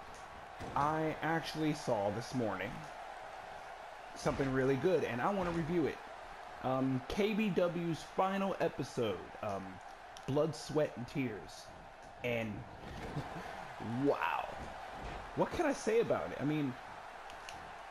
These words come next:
that had to be the greatest match of all the five years that I've seen K B W. Like, I've, I haven't watched all of them as they were brand new. I started watching it in season four. But of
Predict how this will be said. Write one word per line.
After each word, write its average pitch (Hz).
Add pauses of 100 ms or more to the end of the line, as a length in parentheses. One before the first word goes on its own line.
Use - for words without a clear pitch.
(640)
that 277
had 247
to 214
be 170
the 143
greatest 156
match 143 (340)
of 123
all 185
the 196
five 170
years 127 (140)
that 117
I've 127
seen 147
K 143
B 135
W. 147
Like, 117 (160)
I've, 143 (200)
I 139 (160)
haven't 175
watched 165 (200)
all 143
of 151
them 147
as 135
they 127
were 113 (160)
brand 120
new. 165
I 117
started 127
watching 120
it 123
in 117
season 117
four. 165 (920)
But 240 (720)
of 127